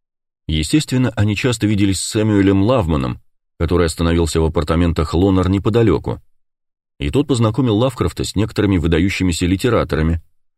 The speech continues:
в том числе с Джорджем Кирком, книготорговцем, напечатавшим двадцать одно письмо Амбраза Бирса под редакцией Лавмана, и, что весьма примечательно,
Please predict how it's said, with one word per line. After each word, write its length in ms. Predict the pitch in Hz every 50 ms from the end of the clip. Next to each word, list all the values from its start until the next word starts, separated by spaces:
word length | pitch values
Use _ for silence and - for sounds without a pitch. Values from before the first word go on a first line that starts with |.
| _ _ _
в 40 | -
том 120 | 156 151
числе 320 | 139 - 110 98 101 90 82
с 80 | 73
Джорджем 480 | 69 73 90 87 78 69 67 71 65 62
Кирком, 460 | - 120 123 117 - - 98 90 80
книготорговцем, 840 | - - 92 92 85 90 80 92 87 85 82 92 80 - - 82 82
напечатавшим 640 | 85 78 87 82 - 90 80 87 82 - - 85 80
двадцать 380 | 76 80 82 78 - - -
одно 220 | 80 76 78 82 76
письмо 420 | - 80 78 - 80 80 80 78 - - -
Амбраза 420 | 87 87 82 71 80 78 67 82
Бирса 360 | 76 71 82 82 73 - 73 71
под 180 | - 80 76
редакцией 440 | 80 76 78 80 76 - - 82 78
Лавмана, 540 | 73 80 82 78 73 73 76 76 71 67 - - - _ _ _
и, 80 | - 87
что 240 | 78 - 92 82 - 76
весьма 320 | 71 73 - 78 73 67
примечательно, 680 | - 71 67 67 67 - 92 90 85 76 69 64 -